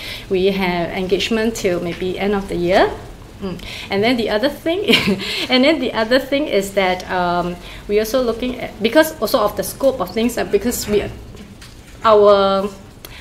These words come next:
our idea is to help agency transform digital services, but given the resources and so we are so packed that we can only, like, maybe just say, "Okay, you ha-," you know, government agencies, they have, like, fifty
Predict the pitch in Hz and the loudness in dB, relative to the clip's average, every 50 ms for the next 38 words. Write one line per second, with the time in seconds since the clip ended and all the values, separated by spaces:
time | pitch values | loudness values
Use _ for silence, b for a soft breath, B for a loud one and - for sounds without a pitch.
0 | B B 214 208 214 208 - - - 226 233 262 269 294 208 - 208 190 196 - | B B 2 4 4 4 4 0 0 0 2 2 4 4 4 4 2 0 0 -2
1 | 196 180 185 - 220 202 - 208 196 190 196 185 180 175 - 202 185 170 175 - | -2 -2 0 0 0 -2 0 0 0 0 0 -4 -6 -6 -4 -4 -4 -6 -6 -10
2 | - - - - - - 208 185 - - 214 208 208 190 185 196 - - - 190 | -14 -18 -18 -14 -6 -4 -4 -4 -2 0 0 2 2 0 0 -2 -4 -2 0 2
3 | 190 185 185 185 - - - 185 170 175 170 - - 190 180 - B B B B | 2 2 0 -2 -4 -4 -4 -2 -2 0 -2 -2 -2 -4 -4 -4 B B B B
4 | B B B B - - - 185 185 180 - - - - - - 214 196 233 226 | B B B B -8 0 2 4 4 4 2 -2 -10 -14 -14 -12 -2 0 2 4
5 | 254 277 240 214 190 185 180 - 202 180 185 - 214 208 202 - 175 170 165 165 | 4 6 6 6 4 4 2 0 0 -2 0 2 2 2 2 0 -2 -6 -4 -4
6 | 175 - - 196 185 185 180 185 - 277 277 - - 262 254 269 - - B B | -4 -4 -4 -2 -2 -2 -2 -2 -2 -4 -4 -2 0 0 0 0 -2 -6 B B
7 | B B - 208 185 156 - - - - - - - - - 208 196 196 196 220 | B B 2 2 2 2 0 -4 -12 -16 -16 -16 -16 -14 -4 -2 -2 0 0 0
8 | 196 196 202 208 220 214 180 185 190 185 190 202 196 220 208 208 - - - 196 | 2 2 4 4 4 4 2 2 0 -2 -2 -2 -2 -2 -4 -4 -6 -6 -6 -4
9 | 185 - 196 - 220 196 196 196 208 202 214 196 - - - 226 254 285 - 220 | -4 -4 -2 0 0 2 4 4 4 2 2 -2 -8 -6 -4 -2 -2 2 2 4
10 | 190 214 220 226 196 185 185 196 180 190 - 202 - 185 165 170 165 170 - - | 4 4 4 4 2 2 2 0 0 0 -2 -4 -2 -2 -2 -2 -2 -4 -6 -8
11 | - - - - - - - - - 214 202 196 - - 220 208 208 208 202 208 | -10 -14 -16 -18 -18 -18 -16 0 2 2 2 2 0 0 0 2 2 2 0 0
12 | 208 202 | -2 -4